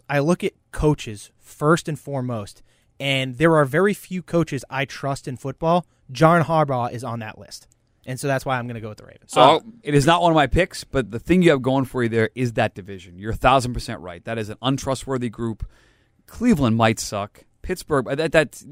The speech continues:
Speaker 3: they might get five wins. I, I, five and one is not crazy for them in the division. That almost gets you to the eight and a half right there. That, I like the play in that division.
Speaker 2: So, so Shai mentioned coaches you trust. I'm gonna go my first pick.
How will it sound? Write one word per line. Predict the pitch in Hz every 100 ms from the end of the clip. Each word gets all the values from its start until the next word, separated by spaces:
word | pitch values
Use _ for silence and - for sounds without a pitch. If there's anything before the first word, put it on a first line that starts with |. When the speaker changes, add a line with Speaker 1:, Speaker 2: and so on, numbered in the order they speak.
| 147 _ _ _ _ _ -
Speaker 3:
they | 185
might | 226 196 143
get | 165 156 _ _ _
five | - 185 165 147
wins. | 143 135 120 -
I, | 135
I, | 135 - - _ _ _
five | - 196 226
and | 214
one | 175 165
is | 139
not | 131 139 131
crazy | - - 139 120 101 90 _
for | -
them | 123 113
in |
the | 110
division. | 110 104 113 104 101 - _ _ _
That | 147 160
almost | 139 123
gets | - 123 117
you |
to |
the | 113 110
eight | 110
and | 104
a |
half | 98 95 95
right | 90
there. | - 78 92
That, | 107 117
I | 127
like | 139 147 156 - -
the | 120
play | 120 - 123
in | 113 117
that | 104 -
division. | 90 - - _ _ _ _ _ -
Speaker 2:
So, | 147 135 117 87
so | 101 110
Shai | - 123
mentioned | 110 107 104 95 -
coaches | 143 117 95
you | 92
trust. | - 98 - -
I'm | 127
gonna | 151
go | 123 120 110
my | 101 117
first | - 107 -
pick. | 104 98